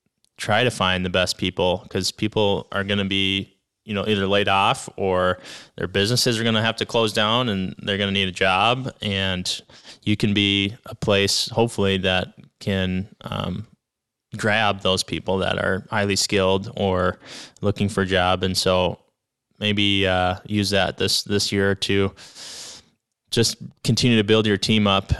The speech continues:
And obviously, I know it's scarier if times are tough and, you know, if, I guess if the work isn't there, then you don't wanna hire a bunch of people. But if the work seems to be there, and, um, even if it seems like it would be kind of a risk to bring that person on,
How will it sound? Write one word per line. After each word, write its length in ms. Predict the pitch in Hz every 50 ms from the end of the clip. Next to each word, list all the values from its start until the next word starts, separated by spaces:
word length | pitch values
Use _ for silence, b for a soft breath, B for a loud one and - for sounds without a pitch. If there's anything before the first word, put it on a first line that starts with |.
| -
And 640 | - 101 101 98 98 95 95 95 95 - - - - -
obviously, 460 | - 101 98 101 95 - - 104 101
I 40 | 98
know 180 | 95 98 95 95
it's 320 | 92 - - - - - - - _ _ _ _ _ _ -
scarier 560 | - - - - 110 104 107 107 101 98 98 95
if 120 | 92 -
times 360 | - 110 92 98 98 95 98
are 200 | 95 95 95 92 - - - _ -
tough 380 | - - 104 98 101 - - -
and, 380 | 92 90 90 90 107 120 - _ _ _ -
you 60 | 98
know, 100 | 95 95
if, 240 | 90 - - - - _ _ _ _ _ _ _ _ _ _ _ _ _ _ _ _ _ _ _ _ _ _ -
I 60 | - 104
guess 260 | 101 98 92 - -
if 280 | 92 - - - - -
the 100 | - 104
work 260 | 101 113 113 - -
isn't 240 | 110 98 101 95 92
there, 240 | - 92 95 95 95
then 120 | 95 92
you 60 | 92
don't 160 | 92 95 -
wanna 280 | - 92 92 92 95 104 - _
hire 240 | - - 101 95 95
a 40 | 92
bunch 200 | 95 95 92 -
of 60 | -
people. 380 | - - 104 101 - 98 90 87
But 280 | 92 90 85 - _ B B B B B B B B
if 140 | 101 92 -
the 80 | -
work 180 | 95 101 101 -
seems 280 | - - 104 101 98 101
to 40 |
be 160 | 95 101 98 95
there, 340 | 98 98 98 98 98 98 - - - _ _ - -
and, 560 | 90 92 87 85 85 85 87 87 - - - - _ -
um, 360 | - - 57 - - - - - _ _ -
even 200 | 117 117 117 113
if 140 | 107 -
it 120 | - 95 -
seems 360 | - - - 107 101 101 101
like 160 | 98 90 87
it 140 | 95 90 -
would 120 | 92 92
be 140 | 92 92 90
kind 240 | - - - 107 113
of 60 | 113
a 40 | 113
risk 360 | 113 120 123 123 117 - - -
to 60 | 110
bring 180 | 101 110 110 113
that 140 | 110 107 -
person 320 | 123 110 107 - 110 104
on, 240 | 101 101 101 101